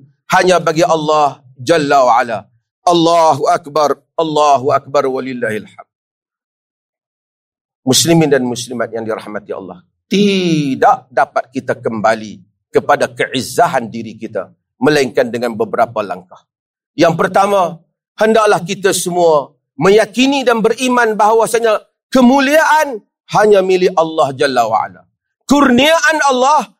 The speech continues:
bermula dengan iman kita bahawasanya kemuliaan itu hanyalah milik Allah.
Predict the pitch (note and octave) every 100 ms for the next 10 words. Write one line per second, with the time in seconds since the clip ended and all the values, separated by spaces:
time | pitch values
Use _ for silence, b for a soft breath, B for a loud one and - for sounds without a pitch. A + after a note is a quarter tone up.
0 | _ D#3 A#3+ A3+ D4+ D4 C#4 C4+ C4 -
1 | D4 C#4 B3 C4 D#4 C4 C4 G#3+ D#3 -
2 | _ D3 G3 A3 G#3 G#3+ D#3 _ _ _
3 | _ _ - G#3 G3 G#3 G#3 F#3+ F3+ A3+
4 | - G3+ D#3 F3+ F#3 E3+ C3+ D3 C#3 A2+
5 | G2+ _